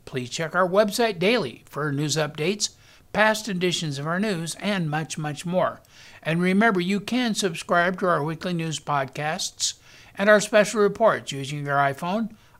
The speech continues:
iPad, or Android device by searching for the Work Comp Academy with your podcast software.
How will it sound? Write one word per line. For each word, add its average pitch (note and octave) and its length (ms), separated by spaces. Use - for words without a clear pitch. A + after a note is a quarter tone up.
iPad, E3+ 560
or D#3 200
Android E3 400
device A#2 540
by C#3+ 140
searching C3+ 440
for A#3+ 480
the F#3 100
Work F3+ 260
Comp E3 220
Academy C#3 520
with F#3+ 160
your F#3+ 140
podcast D#3+ 600
software. - 640